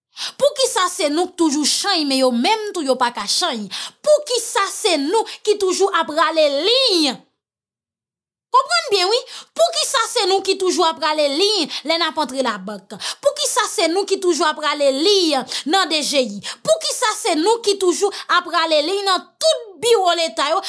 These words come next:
tandi ke yo menm, lè y ap pase, eh, e kèp kèp, yo ale kote direktè jeneral la dwat? poukisa se nou dosye nou toujou ap bloke tandi ke yo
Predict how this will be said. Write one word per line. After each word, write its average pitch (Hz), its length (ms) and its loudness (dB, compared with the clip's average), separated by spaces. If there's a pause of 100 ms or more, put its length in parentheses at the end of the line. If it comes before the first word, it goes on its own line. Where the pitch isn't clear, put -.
(100)
tandi 370 320 -2
ke 339 80 2
yo 302 160 4
menm, 330 160 -2
lè 302 80 0
y 277 80 2
ap 269 140 -4
pase, 269 400 -4 (340)
eh, 294 140 -16
e - 20 -20 (160)
kèp 269 240 -4 (380)
kèp, 269 260 -2
yo 277 80 2
ale 269 260 0
kote 285 320 0
direktè 247 600 -2
jeneral 226 560 -2
la 240 80 2 (240)
dwat? 262 400 -2 (260)
poukisa 539 480 0
se 359 300 0
nou 381 160 0 (160)
dosye 330 500 -2
nou 339 140 -2
toujou 277 240 -2
ap 247 160 -2
bloke 254 320 0
tandi 247 260 -6
ke 262 80 0
yo 220 380 -2